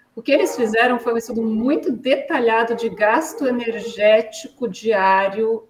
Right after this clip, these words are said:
de pessoas. E eles fizeram isso usando água duplamente marcada, que é uma técnica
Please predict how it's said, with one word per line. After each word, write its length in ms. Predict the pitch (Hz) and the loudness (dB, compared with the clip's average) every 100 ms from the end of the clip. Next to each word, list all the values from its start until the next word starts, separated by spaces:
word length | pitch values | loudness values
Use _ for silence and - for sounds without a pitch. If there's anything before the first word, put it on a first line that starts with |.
| _ | _
de 160 | _ - | _ -6
pessoas. 720 | 226 226 - 165 156 - - _ | -4 -4 -4 -4 -4 -8 -16 _
E 80 | 226 | -4
eles 160 | 226 - | -4 -2
fizeram 400 | 220 233 233 233 | 2 2 2 0
isso 320 | 247 - 262 | -2 -2 -2
usando 540 | 226 240 220 233 220 | -2 -2 0 0 4
água 320 | 214 226 226 | 4 4 2
duplamente 680 | 226 233 226 214 208 208 214 | 0 -2 -2 -2 -4 -8 -10
marcada, 640 | 196 190 - 202 214 214 208 | -8 -8 -4 0 0 0 -4
que 120 | 220 | -4
é 60 | |
uma 160 | 208 208 | -4 -4
técnica 720 | 214 214 214 214 220 202 185 | -2 -4 -4 -8 -4 -4 -4